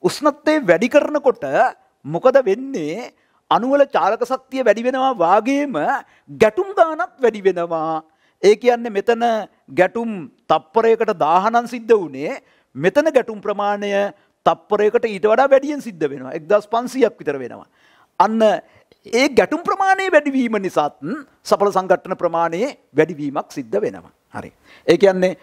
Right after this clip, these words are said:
මෙතන දැන් දෙසීයක් තිබුණා, ගැටුම් ප්‍රමාණය වැඩි, මෙතන දැන් තුන්සීයක් වෙනවා. ඒ වගේම අර තව දෙසීයක් මෙතන වැඩිත් වුණානේ. ඒ කියලා කියන්නේ අර චාලක ශක්තිය ලබාගත්තු නිසා. ඒ නිසා දැන්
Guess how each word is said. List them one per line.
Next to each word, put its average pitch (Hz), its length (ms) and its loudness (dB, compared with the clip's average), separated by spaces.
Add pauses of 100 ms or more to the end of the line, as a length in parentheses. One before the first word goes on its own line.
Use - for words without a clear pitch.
(100)
මෙතන 190 360 2
දැන් 208 220 2
දෙසීයක් 202 400 0 (180)
තිබුණා, 240 440 -4 (540)
ගැටුම් 180 300 2
ප්‍රමාණය 180 480 0
වැඩි, 180 280 0 (260)
මෙතන 220 260 2
දැන් 294 160 -2
තුන්සීයක් 202 480 -2
වෙනවා. 110 320 -14 (380)
ඒ 208 80 8
වගේම 254 300 6
අර 254 140 6 (360)
තව 214 180 0
දෙසීයක් 240 320 0
මෙතන 233 240 -2
වැඩිත් 214 300 0
වුණානේ. 330 420 0 (2500)
ඒ 147 180 2
කියලා 165 180 4
කියන්නේ 151 280 4
අර 143 100 4 (300)
චාලක 220 360 4
ශක්තිය 254 340 0
ලබාගත්තු 262 500 2
නිසා. 269 280 -2 (760)
ඒ 196 160 6
නිසා 320 300 0
දැන් 294 360 -2